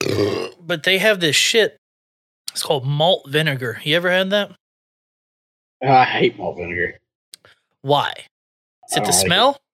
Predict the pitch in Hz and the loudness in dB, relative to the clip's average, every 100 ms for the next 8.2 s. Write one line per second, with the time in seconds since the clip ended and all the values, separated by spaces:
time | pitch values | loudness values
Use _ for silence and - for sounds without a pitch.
0 | _ _ 113 120 113 - 98 95 _ _ | _ _ 2 4 2 0 -2 -4 _ _
1 | _ _ _ _ _ - 156 175 - - | _ _ _ _ _ 2 2 2 -4 -2
2 | 139 139 131 151 151 - - - 139 - | 0 2 2 4 2 0 -8 -8 -2 0
3 | - - - _ - 101 107 - 90 90 | 0 -2 -8 _ -6 -2 -2 -2 -4 -2
4 | 90 104 101 107 110 - - - _ _ | -4 -4 -8 -8 -8 -6 -6 -6 _ _
5 | _ _ _ - 101 - _ _ _ _ | _ _ _ -4 -4 -4 _ _ _ _
6 | _ - 95 101 90 _ _ _ 101 123 | _ -8 -6 -4 -6 _ _ _ 2 4
7 | 104 - 87 143 - - - 117 87 - | 2 -2 0 2 4 2 2 0 0 -2
8 | 123 127 | 0 0